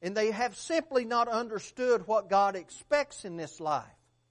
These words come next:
But see, Agrippa was in a position here where he liked where he was. He had fallen into the trap of sin. You know, I believe that's what makes most people stop. They look at where they are, they look at where they'd like to be, and they don't like the bridge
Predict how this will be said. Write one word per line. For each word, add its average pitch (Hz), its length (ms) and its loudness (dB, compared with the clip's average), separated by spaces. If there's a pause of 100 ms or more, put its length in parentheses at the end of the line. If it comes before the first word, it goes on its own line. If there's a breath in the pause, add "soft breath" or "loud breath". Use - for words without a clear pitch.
(480)
But 190 160 -4
see, 277 220 0
Agrippa 294 420 2
was 196 180 -2
in 190 140 -6
a 170 40 -8
position 180 520 -6
here 208 160 -6
where 196 180 -6
he 277 120 -4
liked 262 400 0
where 220 140 0
he 240 60 -8
was. 240 300 -8 (1200)
He 226 60 -4
had 254 140 -2
fallen 277 420 10
into 202 220 0
the 175 120 -4
trap 175 400 4
of 139 140 -8
sin. 143 380 -8 (1600)
You 175 80 -8
know, 165 100 2
I 175 140 4
believe 208 260 0
that's 202 240 -2
what 214 140 -2
makes 220 260 -10
most 233 240 -6
people 160 240 -10
stop. - 400 -18 (800)
They 139 120 -10
look 196 260 2
at 165 100 -12
where 208 140 2
they 196 140 -2
are, 214 260 4
they 160 120 -4
look 190 220 0
at 165 100 -12
where 196 120 0
they'd 185 160 0
like 208 320 6
to 202 80 -12
be, 226 240 2
and 208 140 0
they 196 100 2
don't 220 260 -2
like 220 320 4
the 190 120 -2
bridge 165 800 -2